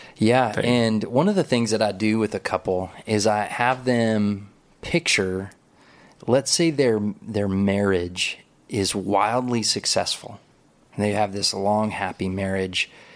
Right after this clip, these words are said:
Speaker 1: and I have them separately imagine who's around them, let's say when they're ninety.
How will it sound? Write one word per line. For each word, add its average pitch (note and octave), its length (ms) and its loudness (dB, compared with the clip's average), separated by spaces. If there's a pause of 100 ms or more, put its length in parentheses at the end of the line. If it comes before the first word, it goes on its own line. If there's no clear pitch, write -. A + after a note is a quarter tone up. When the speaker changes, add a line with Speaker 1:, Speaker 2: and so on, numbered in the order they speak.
(240)
Speaker 1:
and G#2 160 0
I G#2+ 40 2
have B2+ 260 -2
them A#2+ 160 0
separately G2+ 680 0
imagine F#2+ 760 0 (1400)
who's C3 300 2
around G2+ 340 2
them, F#2+ 340 0
let's G2+ 200 0
say G#2+ 80 2
when G2+ 160 2
they're F#2 100 0
ninety. F2+ 580 -6